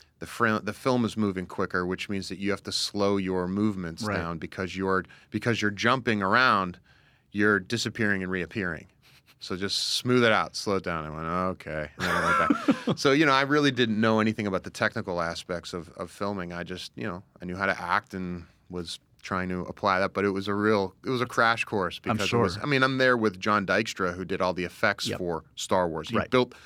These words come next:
Speaker 1: he was telling me stories about building the ping pong tables that became the Death Star and how he,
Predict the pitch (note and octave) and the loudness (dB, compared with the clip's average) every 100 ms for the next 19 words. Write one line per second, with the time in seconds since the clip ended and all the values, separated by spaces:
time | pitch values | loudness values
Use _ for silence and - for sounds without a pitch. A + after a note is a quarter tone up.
0 | - - E3 F#3 E3+ D#3+ F3+ D#3 D#3 - | -6 -2 2 2 0 0 0 2 0 -2
1 | E3+ E3+ E3 F3+ - F3+ F3 D#3+ C3+ C3+ | -4 -2 0 0 2 0 0 -2 0 0
2 | A2 G2+ G2 B2 C3 C#3+ C#3 C3 D#3 C3+ | 0 0 -2 -6 -4 -4 -4 0 0 2
3 | D3 - - C3+ A2 G2+ F#2 - A#2+ A2+ | 0 0 0 4 6 6 4 2 2 0
4 | A2 - - - C3+ B2+ A#2 - D3 C#3 | -2 -12 -20 -2 2 2 0 0 0 0